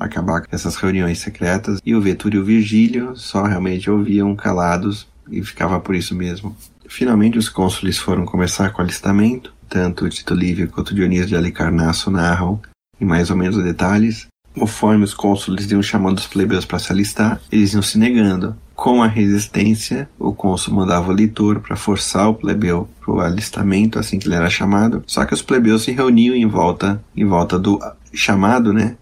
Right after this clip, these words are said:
pra não deixar ele se alistar. E começou uma confusão ali, porque obviamente o litor não conseguiria ir contra a multidão inteira. Houve reuniões do Senado, com os cônsules passando a situação pro Senado, e o Senado demandando ações, e realmente o,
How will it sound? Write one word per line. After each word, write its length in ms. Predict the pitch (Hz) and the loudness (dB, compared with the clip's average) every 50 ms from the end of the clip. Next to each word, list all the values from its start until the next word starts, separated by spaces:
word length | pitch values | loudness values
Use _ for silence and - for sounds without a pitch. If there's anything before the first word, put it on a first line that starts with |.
| - | -2
pra 120 | - 113 120 | 0 0 0
não 160 | 127 127 123 | 2 2 4
deixar 280 | 117 110 107 107 113 | 4 4 2 2 2
ele 80 | 110 110 | 0 0
se 120 | 107 - | 0 0
alistar. 400 | 123 123 104 - - - 120 113 98 | -2 -2 -2 -2 -2 -2 0 0 0
E 120 | 90 87 - - - | 0 -2 -6 -10 -8
começou 380 | - 101 98 95 90 - - 101 | -2 0 0 0 0 0 0 0
uma 120 | 113 - | 0 0
confusão 540 | - - 110 104 - 123 107 101 107 110 107 | -2 -2 -2 0 0 2 2 4 4 4 2
ali, 180 | 95 90 95 95 | 2 0 -2 -4
porque 260 | - - - - - | -4 -6 -10 -4 -2
obviamente 520 | - - 107 123 107 87 92 92 101 - | -2 -2 -2 -2 0 0 0 0 -2 -2
o 40 | - 104 | -2 -2
litor 320 | 98 104 - 101 95 98 | -2 0 0 0 2 2
não 100 | 98 98 | 2 0
conseguiria 520 | 104 107 107 107 - 110 107 101 101 101 | 0 -2 -4 -2 0 0 2 2 4 2
ir 40 | 104 | 2
contra 280 | 101 - 104 107 107 113 | 2 2 0 0 2 4
a 40 | 104 | 4
multidão 400 | 107 110 104 - - - 101 110 | 4 4 2 0 -2 0 2 4
inteira. 460 | 113 110 - 101 101 101 - - - - - | 2 2 2 0 0 0 0 -4 -8 -14 -20
Houve 640 | - - - - - 117 113 110 110 104 98 95 110 - _ - - - - | -18 -14 -6 -2 2 4 4 4 4 4 2 2 -2 -8 _ -20 -18 -10 -4
reuniões 500 | - 101 101 101 101 101 98 95 92 98 | 0 2 4 4 4 4 4 2 0 -2
do 80 | 110 | -6
Senado, 720 | - - - 104 95 87 87 101 113 120 113 101 - - 101 | -4 -2 0 0 2 2 2 2 2 2 2 0 0 -2 -4
com 140 | - - 107 | -4 -6 -6
os 80 | - | -6
cônsules 520 | - - 101 95 92 - - 95 95 87 - | -4 -2 -2 -2 -2 -2 -2 -2 -2 -4 -4
passando 680 | - - 90 - - - - - 104 104 107 101 101 | -4 -4 -4 -4 -4 -4 -2 2 4 4 4 4 4
a 60 | 95 90 | 2 0
situação 420 | - - - 95 90 - 95 95 | -2 -2 -4 -4 -2 -2 -2 -2
pro 100 | 92 - | -2 -2
Senado, 680 | - - 104 101 95 98 104 110 113 123 127 123 - - - - - - - | -2 0 2 2 4 4 4 4 4 2 2 0 -2 -4 -10 -20 -20 -10 -4
e 60 | - | -2
o 40 | 107 | -2
Senado 340 | 104 - 107 104 104 104 104 | 0 2 2 2 4 4 4
demandando 420 | 101 101 98 98 98 98 101 101 | 4 4 4 4 2 2 2 2
ações, 580 | 101 110 107 - - 107 104 113 123 123 - - - _ _ _ _ - | 2 2 0 0 0 2 2 2 0 -2 -6 -14 -20 _ _ _ _ 0
e 140 | 220 220 226 | 2 4 4
realmente 540 | 185 175 - 95 92 92 95 98 107 113 98 | 4 2 2 0 0 0 0 0 0 0 0
o, 380 | 95 92 80 80 78 - 107 | 2 2 2 0 -2 -4 -8